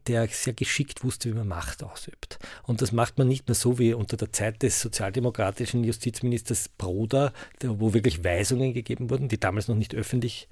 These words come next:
gemacht wurden, sondern das kann man machen, indem man die Unbotmäßigen runterkanzelt, indem man, äh, Rechtsfragen aufwirft, indem man die Sachen verkompliziert, indem man Einwände macht. Man muss sich das so vielleicht vorstellen,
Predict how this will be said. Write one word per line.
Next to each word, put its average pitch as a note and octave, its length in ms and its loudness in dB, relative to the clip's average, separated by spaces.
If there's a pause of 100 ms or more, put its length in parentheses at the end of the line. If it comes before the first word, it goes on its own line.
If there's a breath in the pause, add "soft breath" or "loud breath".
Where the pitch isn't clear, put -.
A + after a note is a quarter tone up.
(280 soft breath)
gemacht A2 400 -2
wurden, C3+ 180 -2 (320 loud breath)
sondern D#3+ 260 2
das D#3+ 140 0
kann - 160 -2
man C3+ 140 2
machen, A#2 360 0 (200 loud breath)
indem C3 260 4
man C3 80 4
die B2+ 140 0
Unbotmäßigen A2+ 880 2
runterkanzelt, - 880 -6
indem B2+ 340 0
man, B2 260 2 (360 loud breath)
äh, C3 240 -2 (100)
Rechtsfragen A#2+ 1000 4
aufwirft, A2 500 0
indem C#3 220 2
man C3 100 2
die B2+ 100 0
Sachen G#2+ 400 0
verkompliziert, A2 1080 2
indem C3 280 2
man C3 240 2
Einwände A#2+ 580 2
macht. G#2+ 260 0 (200 loud breath)
Man D#3+ 100 6
muss E3+ 140 4
sich G#3 100 4
das - 180 2
so F3+ 100 4
vielleicht F3 340 0
vorstellen, D3 440 2